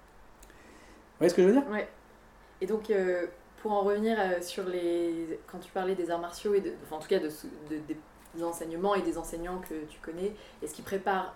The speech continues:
Speaker 2: à la, aux vi-, aux violences de type social ou asocial ? On est, on était là-dessus.
Speaker 1: Bah,
Speaker 2: Sur
Speaker 1: pour
Speaker 2: le
Speaker 1: moi, pour moi, ils préparent, euh, à aucun des deux, en fait. C'est-à-dire que, euh, ils, on va dire que ils te font, ils te font,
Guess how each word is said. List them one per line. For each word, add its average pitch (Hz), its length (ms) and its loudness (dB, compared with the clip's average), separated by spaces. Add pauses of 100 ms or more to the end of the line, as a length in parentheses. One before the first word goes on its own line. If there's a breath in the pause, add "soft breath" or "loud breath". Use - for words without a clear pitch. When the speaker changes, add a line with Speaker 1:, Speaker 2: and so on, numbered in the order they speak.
Speaker 2:
à 165 120 -6
la, 160 240 -4
aux 156 80 -2
vi-, 151 140 -4
aux 151 280 -8
violences 165 480 -4
de 156 60 -10
type - 260 -18
social - 520 -10
ou 151 40 -6
asocial ? 160 460 -8 (600 soft breath)
On 160 60 -10
est, 151 80 -10 (100)
on 156 200 -12
était 151 180 -10
là-dessus. 165 360 -10 (140)
Speaker 1:
Bah, 160 100 4
Speaker 2:
Sur 175 120 -4
Speaker 1:
pour 175 140 8
Speaker 2:
le 160 60 8
Speaker 1:
moi, 190 260 6
pour 156 180 6
moi, 180 260 4
ils 135 300 4
préparent, 143 460 2
euh, 113 360 0 (100)
à 127 200 2
aucun 139 200 0
des 147 100 8
deux, 214 100 6
en 180 80 2
fait. 117 180 0
C'est-à-dire - 260 -4
que, 117 200 0 (460 loud breath)
euh, 113 1040 -2 (340)
ils, - 120 -10
on 143 100 4
va 156 120 12
dire 214 240 8
que 151 300 12 (480 soft breath)
ils 175 100 0
te 214 100 12
font, 202 220 6 (220)
ils 190 60 -2
te 190 140 4
font, 180 240 0